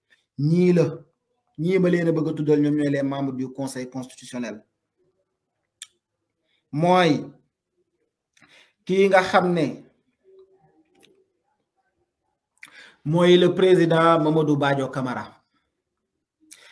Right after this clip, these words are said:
vice-président madame Aminata Ly Ndiaye. Yeneen membre yi, c'est Mohamedou Diawara, Youssoufa Diaw Mbodj,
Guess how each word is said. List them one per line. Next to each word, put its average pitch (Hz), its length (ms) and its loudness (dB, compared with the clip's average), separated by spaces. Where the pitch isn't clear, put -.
vice-président 180 1200 2
madame 170 680 0
Aminata 160 580 0
Ly 151 240 2
Ndiaye. 139 480 2
Yeneen 185 400 2
membre 185 440 2
yi, 185 240 2
c'est 180 200 -2
Mohamedou 170 720 0
Diawara, 165 800 2
Youssoufa 185 680 -2
Diaw 165 360 2
Mbodj, 180 640 2